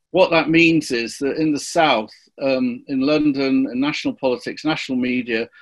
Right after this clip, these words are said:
there's an element of tokenism, which is, um, y-, you know, we'll chuck money at transport projects up north, everything will be fine, uh, that's the Northern Powerhouse,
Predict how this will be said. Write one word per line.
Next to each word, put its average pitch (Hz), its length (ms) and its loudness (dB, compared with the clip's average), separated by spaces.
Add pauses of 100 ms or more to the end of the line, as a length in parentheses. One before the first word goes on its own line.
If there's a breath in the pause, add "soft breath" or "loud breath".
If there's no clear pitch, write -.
(320 soft breath)
there's 139 180 -2
an 151 120 6
element 165 400 2
of 139 100 -4
tokenism, 123 960 0
which 135 340 -6
is, 143 320 0 (520)
um, 135 520 4 (540)
y-, 151 100 -2
you 147 140 0
know, 127 320 4
we'll 156 240 0
chuck - 260 0
money 147 320 4
at 135 160 -2
transport 135 540 -2
projects 123 560 -2
up 107 160 -6
north, 131 400 -2
everything 147 400 -2
will 123 120 0
be 113 120 -8
fine, 123 560 -4 (420)
uh, 127 220 2
that's 156 280 0
the 135 100 -2
Northern 127 400 0
Powerhouse, 120 840 -4